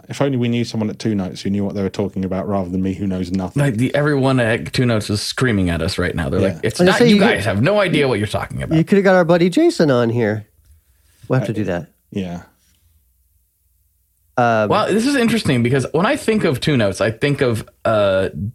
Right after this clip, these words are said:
Speaker 2: digital
Speaker 1: The
Speaker 2: things 'cause they do a lot of,
Speaker 1: Capta X.
Speaker 2: I, I, yeah, I R loaders. And this very much appears to be
Speaker 1: Well,
Speaker 2: completely analog.
Speaker 1: interestingly, I made the mistake when I was sort of talking to Bry about what the specs were of, of mentioning I Rs, but it has no I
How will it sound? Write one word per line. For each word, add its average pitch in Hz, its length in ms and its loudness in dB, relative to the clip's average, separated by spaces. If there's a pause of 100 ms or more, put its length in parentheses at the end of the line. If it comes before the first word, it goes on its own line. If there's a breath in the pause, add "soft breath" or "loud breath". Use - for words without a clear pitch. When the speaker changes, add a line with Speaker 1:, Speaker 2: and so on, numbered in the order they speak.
Speaker 2:
digital 151 360 0
Speaker 1:
The 117 80 2
Speaker 2:
things 107 260 0
'cause 101 100 0
they 104 140 2
do 110 140 2
a 110 40 2
lot 110 200 2
of, 113 100 2
Speaker 1:
Capta 104 80 -2
X. - 120 -12 (160)
Speaker 2:
I, - 180 -4
I, 135 180 0
yeah, 156 320 0
I 131 180 0
R 123 180 2
loaders. 110 380 2
And 113 180 2
this - 280 -4 (440)
very 175 280 2
much 175 260 0
appears 135 480 0
to 127 100 -2
be 131 460 0 (400 loud breath)
Speaker 1:
Well, 147 220 2
Speaker 2:
completely 147 600 2
analog. 107 540 -2
Speaker 1:
interestingly, 151 520 2
I 165 120 2
made 160 200 2
the 139 80 2
mistake 139 380 0
when 123 120 2
I 123 100 2
was 117 100 -2
sort - 400 -2
of - 40 -12
talking 120 380 0
to 113 80 -2
Bry 127 260 2
about 107 220 0
what 113 120 -8
the 131 60 -8
specs - 340 -4
were 107 140 0
of, 101 160 -4
of 104 120 -4
mentioning 123 460 -2
I 92 260 -4
Rs, 98 80 -2
but 127 120 -2
it - 20 -6
has 131 240 -2
no 95 220 -4
I 87 100 -6